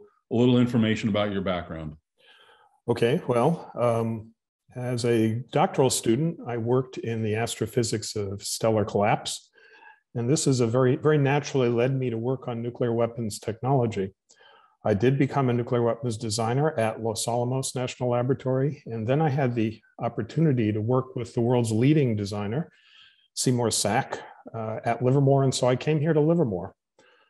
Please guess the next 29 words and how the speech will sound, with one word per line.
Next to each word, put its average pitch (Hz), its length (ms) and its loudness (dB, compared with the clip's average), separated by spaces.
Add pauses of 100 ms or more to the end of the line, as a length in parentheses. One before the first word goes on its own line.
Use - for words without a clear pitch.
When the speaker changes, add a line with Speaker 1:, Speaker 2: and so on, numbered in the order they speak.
(180)
Speaker 2:
Now, 117 520 2
uh, 107 140 -4
eight 131 200 -2
years 135 240 0
ago, 143 400 -2 (100)
I 113 100 -6
stepped - 400 -4
down 127 220 -2
from 117 340 -6
leading 131 600 2 (140)
the 113 80 -4
Livermore 113 540 2
nuclear 110 340 -2
weapons 104 380 -4
program 107 540 -2 (580)
and 117 140 -2
came 143 220 2
to 131 80 2
C 135 200 0
G 131 200 0
S 123 200 -4
R 131 320 -2
as 113 200 -4
a 113 100 -6
senior 127 320 -4
laboratory 117 500 -2
fellow 117 440 0
to 113 100 -4
help 127 320 -4